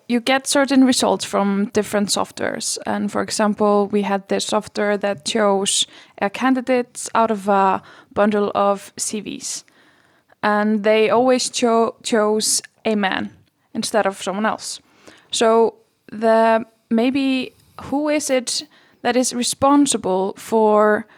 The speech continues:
making sure that those decisions are right? And is it a problem that the developers today that are developing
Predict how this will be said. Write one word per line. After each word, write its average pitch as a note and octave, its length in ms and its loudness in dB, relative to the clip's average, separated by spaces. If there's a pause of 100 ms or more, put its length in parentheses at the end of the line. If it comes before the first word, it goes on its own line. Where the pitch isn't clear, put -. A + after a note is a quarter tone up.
(880)
making B3+ 380 2
sure A#3 460 2
that G#3 260 2
those G#3 240 -2
decisions A3+ 600 -2
are A3 160 2
right? A3 520 0 (100)
And A3 300 0
is A#3+ 140 2
it C4 100 -4
a C4+ 40 -4
problem A3+ 640 0
that G#3 360 -2
the G3+ 320 0
developers A3 540 0
today G#3+ 420 -4
that G3 160 -6
are F#3+ 120 0
developing G3+ 760 -2